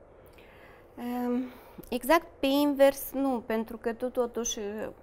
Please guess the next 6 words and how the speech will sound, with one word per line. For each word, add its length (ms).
îl 220
duci, 400
eh, 420
spre 200
o 140
idee. 760